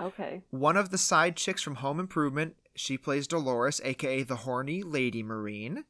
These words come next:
Speaker 1: <laughs>
Speaker 2: We have Tim Colseri as Sergeant Hooker,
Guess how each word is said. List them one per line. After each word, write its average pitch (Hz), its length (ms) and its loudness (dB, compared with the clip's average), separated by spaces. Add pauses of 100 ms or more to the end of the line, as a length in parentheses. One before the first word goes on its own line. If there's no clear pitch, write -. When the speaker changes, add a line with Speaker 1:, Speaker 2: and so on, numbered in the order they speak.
(560)
Speaker 1:
<laughs> 254 80 4 (1600)
Speaker 2:
We 143 220 -6
have 139 240 2 (140)
Tim 190 320 0
Colseri 180 800 2
as 135 200 2
Sergeant 143 420 4
Hooker, 147 520 0